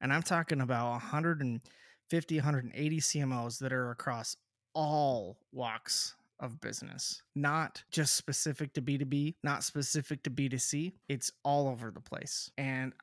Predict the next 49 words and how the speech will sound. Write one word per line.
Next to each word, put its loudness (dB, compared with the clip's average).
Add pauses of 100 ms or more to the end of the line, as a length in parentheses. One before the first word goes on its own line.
(160)
that -2
was 4
very 4
telling -4
to -14
me -16
because 0
I -2
was 0
like, -8
"Man, -6
am -8
I 0
the 2
only 2
one 2
that -4
feels -4
this -4
way?" -4
<laughs> -6 (1800)
Like, 0
do 2
I 6
really 4
have 2
to -6
fork 0
out 4
a 0
hundred 0
thousand 2
dollars 0
to -4 (160)
be -4
on -2
the -4
report? -4 (120)
<laughs> 0 (760)
And -2
so 2
I 2
love 4
the 2
fact 0
that -4
you're -4
taking -2
this -4